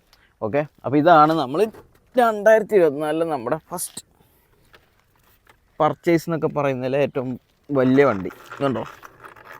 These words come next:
അപ്പം നമുക്ക് ഇങ്ങനെ അങ്ങ് വെക്കാം. ഇത് ഒന്നാമത്തെ വണ്ടി, ഇത് രണ്ടാമത്തെ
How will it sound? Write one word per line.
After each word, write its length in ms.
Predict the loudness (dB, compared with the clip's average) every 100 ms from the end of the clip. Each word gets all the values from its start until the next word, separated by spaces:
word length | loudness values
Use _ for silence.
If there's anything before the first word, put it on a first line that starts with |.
| _ _ _ _ _ _ -20 _ _ _ _ _ _ _
അപ്പം 120 | -12 -8
നമുക്ക് 200 | -6 -8 -10 _ _ _ -2
ഇങ്ങനെ 200 | -2 0
അങ്ങ് 140 | -2 -4
വെക്കാം. 240 | -6 -12 -10 -12 _ _ _ _ _ _ _ _ _ _
ഇത് 80 | 0 2
ഒന്നാമത്തെ 440 | 2 0 0 -4 -4
വണ്ടി, 200 | -6 -10 _ _ _ _
ഇത് 100 | -10 -8
രണ്ടാമത്തെ 400 | -8 -8 -8